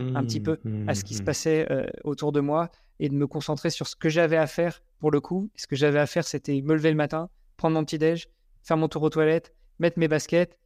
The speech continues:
Speaker 1: mettre mon short, mettre mon t-shirt, mettre mon gilet d'hydratation, remplir mes gourdes et, et partir.
Speaker 2: Forrest
Speaker 1: Et attendre
Speaker 2: Gump.
Speaker 1: le, le top, euh, ouais, c'était presque Forrest Gump, mais, euh, mais bon, Forrest Gump, il a été, en tout cas dans le film,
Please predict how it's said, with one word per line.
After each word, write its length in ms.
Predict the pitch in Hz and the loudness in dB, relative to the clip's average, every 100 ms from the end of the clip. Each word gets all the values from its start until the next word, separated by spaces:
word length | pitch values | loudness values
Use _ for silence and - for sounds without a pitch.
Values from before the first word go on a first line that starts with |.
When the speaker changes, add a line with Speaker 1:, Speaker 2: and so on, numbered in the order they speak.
| _ | _
Speaker 1:
mettre 160 | 165 165 | -2 0
mon 80 | 156 | 0
short, 320 | - 165 - - | 0 -2 -4 -4
mettre 180 | 160 156 | -2 -2
mon 80 | |
t-shirt, 480 | 151 - - 160 - | -4 -6 -2 -2 -2
mettre 160 | 143 143 | -6 -4
mon 80 | 139 | -2
gilet 220 | 139 143 | -2 -2
d'hydratation, 580 | 135 135 131 127 151 147 | -2 -2 -2 -4 -2 -2
remplir 300 | 135 139 135 | 0 0 0
mes 100 | 131 | 0
gourdes 240 | 147 143 | -2 -2
et, 80 | - - _ - | -6 -14 _ -6
et 60 | 165 | -4
partir. 340 | 139 - - - _ _ _ _ | -4 -4 -8 -10 _ _ _ _
Speaker 2:
Forrest 280 | - 151 143 | 4 4 4
Speaker 1:
Et 20 | |
attendre 140 | 156 151 | 2 2
Speaker 2:
Gump. 180 | 139 - - - - - | -2 -4 -6 -6 -14 -12
Speaker 1:
le, 80 | 170 | -2
le 100 | 165 | 0
top, 280 | - 170 - | 2 -2 -2
euh, 160 | - - - - 185 | -6 -6 -10 -6 2
ouais, 260 | 190 202 | 2 2
c'était 260 | - 190 190 | -2 -4 -4
presque 380 | - 254 - - | 0 0 2 0
Forrest 360 | - 180 156 | 2 2 2
Gump, 220 | 151 151 - | 0 -2 -4
mais, 340 | - 156 165 170 | -6 0 2 2
euh, 200 | 151 151 | 2 2
mais 140 | 160 | 0
bon, 100 | 151 | -2
Forrest 260 | 147 165 156 | -2 -2 0
Gump, 220 | 190 - | 0 -2
il 160 | 165 160 | 0 0
a 100 | 151 | 0
été, 220 | 147 156 | -2 -4
en 80 | 147 | -4
tout 120 | - | 0
cas 120 | 170 | 0
dans 60 | 151 | 0
le 60 | |
film, 240 | - 185 | -2 -2